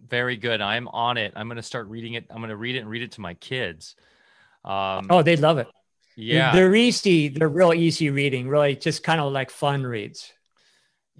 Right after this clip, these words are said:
Speaker 1: Interesting. So I cannot believe I wasn't aware of this, but I'm so, this is what's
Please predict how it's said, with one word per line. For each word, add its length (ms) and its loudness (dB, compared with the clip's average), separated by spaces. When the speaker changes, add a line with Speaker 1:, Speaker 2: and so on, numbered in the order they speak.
Speaker 1:
Interesting. 640 -12
So 160 -12
I 100 -8
cannot 520 -10
believe 420 -10
I 140 -6
wasn't 520 -10
aware 380 -8
of 80 -8
this, 240 -10
but 140 -8
I'm 140 -8
so, 340 -8
this 240 -12
is 140 -12
what's 340 -8